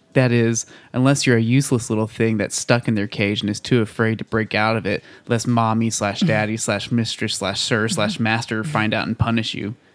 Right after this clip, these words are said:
Speaker 1: But hey, maybe you want that,"
Speaker 2: <laughs>
Speaker 1: right? A little
Speaker 2: Yeah.
Speaker 1: winky face.
Speaker 2: <laughs>
Speaker 1: Well, we got some responses.
Speaker 2: Yeah?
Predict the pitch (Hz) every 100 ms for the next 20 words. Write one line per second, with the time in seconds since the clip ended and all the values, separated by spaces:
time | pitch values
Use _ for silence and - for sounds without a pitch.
0 | _ _ 135 139 143 113 285 320 139 123
1 | 117 113 120 120 131 69 73 - 196 175
2 | - 214 - 120 120 123 131 123 117 127
3 | 151 160 143 143 170 - 165 - - -
4 | - _ - - - - 147 151 214 185
5 | 135 175 151 - 123 101 113 107 78 -
6 | 175 170 196 247